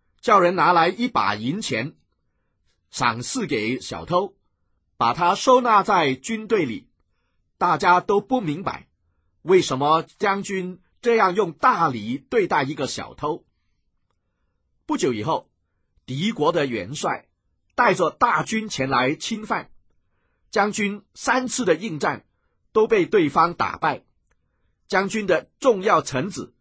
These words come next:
都在研究对策，可是都没有办法阻止敌军的势力。正在情势危急、一筹莫展的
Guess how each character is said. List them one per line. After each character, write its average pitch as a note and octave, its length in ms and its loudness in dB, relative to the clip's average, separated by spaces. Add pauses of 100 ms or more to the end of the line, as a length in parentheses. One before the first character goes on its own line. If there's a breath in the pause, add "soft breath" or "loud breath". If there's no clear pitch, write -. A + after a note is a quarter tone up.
(420)
都 A3+ 160 4
在 G3+ 160 4
研 C#3 340 0
究 F#3 300 2
对 F3+ 260 2
策， D#3 320 -4 (760)
可 C3 180 -2
是 D3 340 -4 (400)
都 C#4 160 6
没 G#3 140 2
有 G3 120 6
办 F#3+ 300 0
法 C3+ 240 4
阻 D#3 320 -4
止 A#2 360 -4
敌 C#3 300 -4
军 A3 240 -4
的 E3 140 0
势 E3+ 300 -4
力。 C#3+ 200 -8 (1120)
正 F3+ 220 0
在 C3+ 400 2 (140)
情 D3 340 -4
势 F#3+ 300 -2
危 B2+ 280 -2
急、 C3 380 -8 (580)
一 B3+ 140 0
筹 D#3 320 2
莫 A3+ 180 2
展 A2+ 280 -2
的 C#3 280 -2